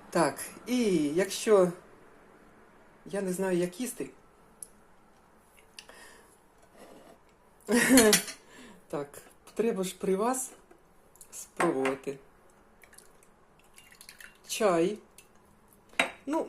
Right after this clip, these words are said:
мабуть, мабуть, це чорний ра-, разом з зеленим. А,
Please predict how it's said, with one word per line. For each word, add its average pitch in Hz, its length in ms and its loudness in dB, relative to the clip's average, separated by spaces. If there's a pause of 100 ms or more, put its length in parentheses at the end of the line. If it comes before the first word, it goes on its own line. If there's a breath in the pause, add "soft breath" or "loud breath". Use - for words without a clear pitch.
мабуть, 247 400 0 (1200)
мабуть, 196 500 -6
це 190 300 -4
чорний 143 640 0 (220)
ра-, 151 440 -6
разом 143 480 -6 (140)
з 135 40 -18
зеленим. 135 640 -4 (3250 loud breath)
А, 254 100 0